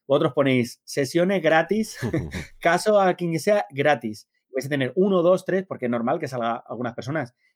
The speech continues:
Speaker 1: pero, pero es que ni gratis te lo va, porque si no llegas a esa gente, nadie te va a conocer.
Speaker 2: Exactamente. Y luego, otra de las preocupaciones, que esta no es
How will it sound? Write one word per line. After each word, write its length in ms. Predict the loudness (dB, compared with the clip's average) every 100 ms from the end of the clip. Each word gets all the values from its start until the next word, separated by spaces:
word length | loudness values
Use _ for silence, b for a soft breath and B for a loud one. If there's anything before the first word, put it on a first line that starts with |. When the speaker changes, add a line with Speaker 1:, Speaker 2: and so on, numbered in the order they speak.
| -2
Speaker 1:
pero, 380 | 2 4 4 2
pero 140 | 0
es 80 | -2
que 100 | -2
ni 140 | -2
gratis 480 | 0 2 2 -2 -4
te 80 | -4
lo 80 | -2
va, 180 | -2 -4
porque 140 | -8
si 100 | -4
no 60 | -2
llegas 220 | 0 -2
a 60 | -6
esa 120 | -8
gente, 340 | -6 -6 -10
nadie 240 | -8 -8 -6
te 80 | -8
va 60 |
a 20 |
conocer. 260 | -8 -14 -18 -10
Speaker 2:
Exactamente. 840 | -8 -4 -4 -2 -4 -4 -8 -12 -16 B B B -4
Y 120 | 2
luego, 320 | 4 4 2
otra 400 | 2 2 2 4
de 60 | 4
las 160 | 2 2
preocupaciones, 720 | 0 0 -2 2 4 2 0
que 100 | -2
esta 180 | 0 0
no 180 | 2 0
es 180 | 0